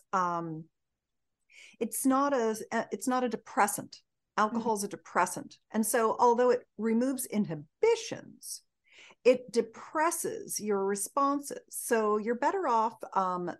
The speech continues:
Speaker 1: vaping a little bit of flower, cannabis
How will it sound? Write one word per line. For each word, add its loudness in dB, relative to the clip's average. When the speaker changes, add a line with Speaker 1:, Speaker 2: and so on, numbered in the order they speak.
Speaker 1:
vaping -2
a 0
little 0
bit -4
of -4
flower, 0
cannabis -4